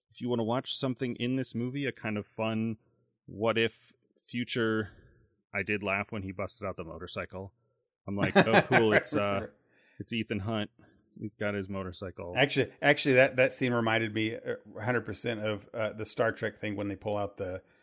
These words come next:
Speaker 2: the, the four-wheeler thing that, or the big tank thing, and Picard's like, "I just wanna ride this, this machine around the planet." Remember that?
Speaker 1: I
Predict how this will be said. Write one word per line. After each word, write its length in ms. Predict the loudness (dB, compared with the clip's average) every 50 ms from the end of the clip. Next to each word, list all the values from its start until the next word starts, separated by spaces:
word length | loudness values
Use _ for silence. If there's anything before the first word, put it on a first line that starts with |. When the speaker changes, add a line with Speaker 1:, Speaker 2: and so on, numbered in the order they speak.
| _ _ _ _ _ _ -16
Speaker 2:
the, 420 | -8 -4 -4 -4 -4 -4 -8 -12 -14 _ _ _
the 120 | -12 -12 -12 -12 _ -20 _
four-wheeler 680 | -6 -2 2 2 2 2 0 -2 -4 -4 -6 -8 -8 -8
thing 460 | -8 -8 -8 -6 -8 -8 -10 -12 -14 -16 _ _ _
that, 180 | -12 -12 -12 -12 _ -10
or 100 | -8 -8
the 100 | -8 -6
big 260 | -6 -6 -6 -6 -8
tank 380 | -6 -2 -2 -2 -2 -4 -8 -8
thing, 360 | -8 -8 -6 -6 -8 -8 -10 -14 _ -12
and 240 | -10 -8 -8 -8 -10 -16 _ _
Picard's 360 | -10 -4 -2 0 -2 0 -2
like, 140 | -6 -8 -6
"I 120 | -4 -4 -2
just 160 | -2 -2 -4
wanna 200 | -6 -8 -6 -4
ride 300 | -2 -2 0 -2 -2 -2
this, 300 | -4 -6 -6 -6 -8 -12 -14 _ _ _ _ _ _ _ _ _ _ _ _ _ -20 -12 -6
this 380 | -6 -4 -4 -6 -10 -12 -14 -16 _ _ _ _ _ _ _ _ _ _ _ _ _ _ _ _ _ _ -18 -12 -8
machine 480 | -6 -6 -4 -4 -2 0 2 2 4 2
around 220 | 2 0 -4 -6
the 60 | -8
planet." 340 | -8 -8 -10 -8 -8 -10 -8
Remember 200 | -6 -4 -2 -2
that? 280 | -2 0 -2 -2 -4 -8 -14 _ _ _ _ _ _ _ _ _ _ _
Speaker 1:
I 100 | -20 -20